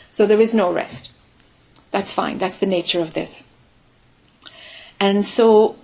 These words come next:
wh-, when there is a, a pause in, in the human life, there's something uncomfortable about it, because there's movement, but there's no movement. I-, it's a bit of a hiatus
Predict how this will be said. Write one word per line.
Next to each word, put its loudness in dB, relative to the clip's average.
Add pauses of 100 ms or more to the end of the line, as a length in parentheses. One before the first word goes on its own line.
(180)
wh-, -2
when 2
there 4
is 2 (120)
a, -2 (160)
a 0
pause 0 (560)
in, 0
in 4
the 4
human 2
life, 0
there's -2
something -2
uncomfortable -2
about -2
it, -10 (680)
because 0
there's 2
movement, 0
but -2
there's 2
no 6
movement. -4 (1800)
I-, -4
it's 2
a -2
bit 2
of 0
a 0
hiatus -4